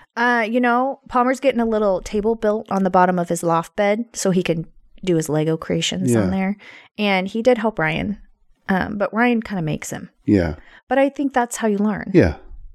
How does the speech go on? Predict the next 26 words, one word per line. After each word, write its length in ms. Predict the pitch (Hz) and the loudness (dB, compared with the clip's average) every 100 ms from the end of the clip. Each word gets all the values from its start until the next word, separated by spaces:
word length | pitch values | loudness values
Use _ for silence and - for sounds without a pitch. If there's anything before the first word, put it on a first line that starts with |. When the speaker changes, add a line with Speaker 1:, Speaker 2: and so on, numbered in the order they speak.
| _ _ _ - - - - | _ _ _ -20 -20 -10 -4
Speaker 2:
I 80 | |
just 220 | 175 196 - | -2 -2 0
think, 240 | 151 135 | 0 0
like, 540 | 113 98 87 - - _ _ _ _ - _ _ _ _ _ _ _ - | 0 0 -2 -8 -20 _ _ _ _ -20 _ _ _ _ _ _ _ -6
I 100 | 117 | -2
would 160 | 135 | 0
love 240 | 117 117 127 | 0 -2 0
for 160 | 143 | -2
them 200 | 127 113 | 0 0
to 160 | 101 107 | 0 -2
leave 720 | 92 92 98 95 85 80 - - | -2 -2 0 2 0 -4 -10 -4
and 320 | 95 85 82 | 0 2 0
feel 280 | - 98 90 | -2 -2 0
like, 560 | 80 78 76 - - - - _ - | 2 2 0 -4 -18 -20 -20 _ -6
"Yeah, 140 | 151 87 | -2 0
I 80 | 135 | -2
can 180 | 80 | -2
do 160 | 76 60 | 0 0
that. 240 | 78 78 - - | 0 -2 -2 -2
Speaker 1:
Yeah. 320 | 190 170 82 - _ _ _ _ | 0 -2 -4 -14 _ _ _ _
Speaker 2:
I 80 | 117 | -8
can 200 | - 120 | -4 -2
do 80 | 98 | 0
Speaker 1:
Life 220 | 190 87 | 0 0
skills. 380 | 87 - - - | -2 -4 -6 -4
Speaker 2:
simple 720 | - - 85 78 76 78 | -2 -2 2 2 0 -2